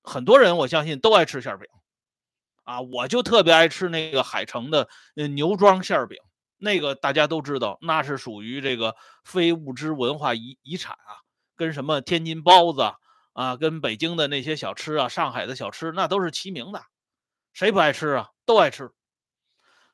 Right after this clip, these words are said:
但是我们这些人，因为是普通人呐，那领导同志哪能关注你啊？哎，所以今天咱们这期节目啊，就是从这个谷爱凌爱吃馅儿饼啊，还有拿到这个四千七百万的支持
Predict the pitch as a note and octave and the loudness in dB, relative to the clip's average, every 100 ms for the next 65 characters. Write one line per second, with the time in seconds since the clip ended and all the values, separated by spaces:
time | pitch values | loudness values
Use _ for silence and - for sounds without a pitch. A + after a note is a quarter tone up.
0 | _ - C#4+ C4 B3 A#3+ C#3 G#2 G2 F2+ | _ 0 0 0 -4 -6 -8 -10 -10 -10
1 | C#3+ B3+ A#3 G#3+ G3+ C#3+ B2 F3+ - _ | -6 -2 -2 0 0 -2 -6 -12 -16 _
2 | G#3 A3+ F#3 F3 - D3 A3 B2+ F#2+ F#2+ | -8 -6 -8 -12 -14 -8 -4 -4 -6 -18
3 | _ _ - F3 D3 B2 F#3+ F#3+ A#2 A#2+ | _ _ -2 0 2 -2 -2 -2 -2 -10
4 | B2 C#3 A#2 G2 B2+ D#3 D#3 C#3+ G#2 D2 | -10 -8 -8 -12 -6 -4 -2 -4 -10 -14
5 | G#2 - _ _ _ _ - A#2+ G2+ - | -20 -20 _ _ _ _ -14 -12 -12 -16
6 | _ _ _ _ _ _ _ _ _ _ | _ _ _ _ _ _ _ _ _ _
7 | _ _ - A#3 C#4 G3+ B3+ A3+ A3+ F#3 | _ _ -6 -4 -2 -2 -2 0 0 0
8 | D3+ F#3+ F3 - F#3 A#2+ C3+ D3 A#2 A#2+ | -2 -2 -4 -4 -10 -8 -8 -8 -10 -10
9 | - C#4+ F#3 D3+ D#3 E3 F3 D3+ C#3 C3+ | -6 0 0 0 -6 -6 -4 -4 -4 2
10 | E3 C3+ D3+ F3+ E3+ D#3+ G#3 A3+ E3+ B2+ | 2 2 -4 -4 -6 -4 -2 0 0 -2
11 | - A#2 - _ _ - D#3 D#3 C#3 _ | -14 -20 -20 _ _ -8 -4 -4 -6 _
12 | _ - F3+ F#3+ C#3+ B2+ F3+ F3 D#3 D3+ | _ 0 4 4 2 -2 0 2 0 -4
13 | D3 G3 F#3 F3+ F#3 G3 C#3+ B2 D3+ C#3+ | -6 -6 -4 -6 -6 -4 -4 -2 -4 -4
14 | C3+ G#3+ G#3+ - A2 | -8 -8 -12 -12 -14